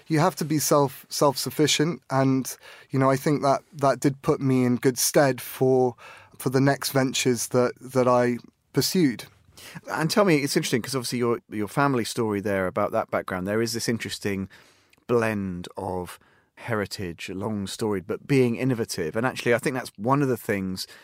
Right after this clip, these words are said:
Speaker 2: that's made the Douro brand successful, a-, and maybe behind some of your other successes, is understanding the value in tradition and heritage. It doesn't mean you are old-fashioned in your approach. It doesn't mean you can't innovate, but you need to respect and enjoy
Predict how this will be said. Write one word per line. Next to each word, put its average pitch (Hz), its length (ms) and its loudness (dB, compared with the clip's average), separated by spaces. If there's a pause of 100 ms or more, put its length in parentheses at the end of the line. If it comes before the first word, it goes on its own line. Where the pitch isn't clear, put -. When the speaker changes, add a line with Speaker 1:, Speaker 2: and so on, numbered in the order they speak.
(160)
Speaker 2:
that's 98 200 -6
made 101 360 -4 (300)
the 104 60 -10
Douro 120 300 4
brand 110 500 0
successful, - 720 -4
a-, 107 140 -2
and 123 100 -2
maybe 123 220 0
behind 110 360 -2
some 113 140 -4
of 107 60 -6
your 117 100 0
other 131 160 2
successes, 104 480 -4
is - 20 0
understanding 117 840 0 (640)
the 120 80 -6
value 127 560 2
in 117 480 -2 (320)
tradition 95 600 -6
and - 100 -12
heritage. 127 460 0
It 92 80 -12
doesn't 123 200 -4
mean 123 160 -6
you 107 200 -4
are 101 180 0
old-fashioned 127 600 0
in 110 80 -4
your 104 140 -2
approach. 139 440 2 (300)
It 110 80 -2
doesn't 131 200 2
mean 123 140 -4
you 120 80 -4
can't 120 240 2
innovate, 110 480 -2 (160)
but 131 120 -2
you 131 60 -2
need 151 180 0
to 131 120 0
respect - 560 -4
and 117 80 -4
enjoy 110 720 0